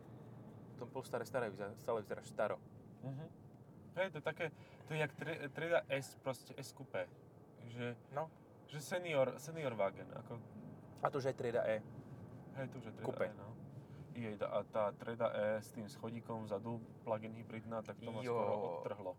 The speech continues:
Speaker 1: Hej, to bolo nádherné.
Speaker 2: Ďalšie Volvo.
Speaker 1: E, v kufri má Mercedes E tristo D E, taký desať centimetrov vysoký schod, asi desať centimetrov to bolo, možno dvanásť. E,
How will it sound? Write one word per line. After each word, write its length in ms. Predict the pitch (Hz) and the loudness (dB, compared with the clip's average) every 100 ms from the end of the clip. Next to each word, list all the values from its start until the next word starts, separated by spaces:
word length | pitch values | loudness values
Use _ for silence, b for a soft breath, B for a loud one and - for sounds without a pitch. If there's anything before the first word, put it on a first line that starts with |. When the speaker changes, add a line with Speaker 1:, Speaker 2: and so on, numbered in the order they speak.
| - - | -8 -8
Speaker 1:
Hej, 260 | 117 110 104 | 0 0 0
to 80 | 113 | -4
bolo 200 | 101 104 | 0 0
nádherné. 340 | 101 107 117 120 | 4 2 6 8
Speaker 2:
Ďalšie 260 | 156 98 113 | 8 6 0
Volvo. 320 | 98 92 92 | 0 0 -6
Speaker 1:
E, 40 | - - - - - - - 107 104 | -14 -20 -20 -20 -18 -16 -4 2 4
v 160 | 101 - | 2 -2
kufri 360 | - 156 - 175 | -4 -4 0 0
má 380 | 147 120 110 98 - - - - - - - - - | 6 8 8 6 0 -14 -14 -14 -14 -14 -14 -14 -6
Mercedes 460 | 120 131 151 131 - | 0 0 0 -8 -2
E 120 | 127 | -2
tristo 340 | 131 135 - | -2 -4 -6
D 160 | 117 - - | -2 0 0
E, 240 | 107 113 160 B B B B B B B B | 0 -2 -4 B B B B B B B B
taký 360 | - 123 139 120 123 | -6 -6 -6 -8 -6
desať 340 | 135 - 165 | 0 0 2
centimetrov 480 | 151 147 135 131 117 | 0 0 -2 0 -2
vysoký 280 | 117 135 113 | -2 -6 -6
schod, 180 | - 117 | -4 2
asi 180 | 160 170 | 2 2
desať 360 | 190 147 135 | -2 0 -2
centimetrov 320 | - 120 110 | -2 -2 -2
to 80 | 104 | -2
bolo, 160 | 107 107 | -2 -2
možno 200 | 110 113 | -4 -6
dvanásť. 480 | 104 104 104 90 | 2 4 4 -2
E, 60 | - | -10